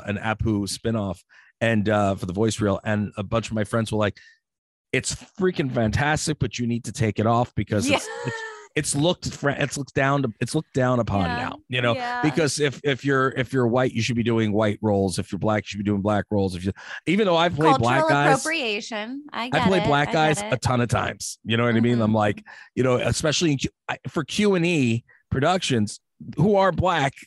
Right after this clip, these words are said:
Speaker 1: you know, what, what do you call, well, Quan is black and Erica is Hispanic, but what do you call it? And they, they have me playing black guys every time I do something with them, except for the one time I did the, uh,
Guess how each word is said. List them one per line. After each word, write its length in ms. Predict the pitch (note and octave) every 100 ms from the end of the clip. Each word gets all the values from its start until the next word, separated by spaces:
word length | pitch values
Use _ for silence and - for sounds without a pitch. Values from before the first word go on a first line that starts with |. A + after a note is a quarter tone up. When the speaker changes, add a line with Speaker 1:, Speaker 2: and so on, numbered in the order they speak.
| -
Speaker 1:
you 140 | C#3
know, 140 | D3+
what, 200 | C#3+ D3
what 60 | C#3+
do 60 | D#3
you 40 |
call, 220 | D3 C3 C3
well, 160 | B2 A#2
Quan 300 | D3+ D#3 D#3
is 120 | A2+
black 320 | G#2 F#2+ F#2 - - -
and 80 | A2+
Erica 280 | A#2+ A#2 A2+
is 160 | G#2+
Hispanic, 440 | G2+ - A#2 G#2+ -
but 140 | A2+ G#2+
what 80 | B2
do 40 |
you 40 |
call 220 | B2+ B2 A#2
it? 100 | - - _
And 120 | C#3 D3+
they, 200 | F#3+ F3+
they 140 | C#3 E3+
have 160 | D#3
me 100 | C3+
playing 280 | D#3 D3 A#2+
black 240 | A2 A#2
guys 280 | - A2+ G#2+
every 160 | A#2 A2+
time 160 | A#2+
I 80 | A2
do 140 | G#2+ C#3+
something 220 | A#2+ G2
with 100 | G2+
them, 140 | G2 - -
except 180 | D3 A#3
for 40 | B3
the 60 |
one 160 | G3 F#3+
time 240 | E3 D#3
I 80 | C#3+
did 260 | B2 C3 A2
the, 240 | A#2+ A2+
uh, 300 | A2 G#2 G#2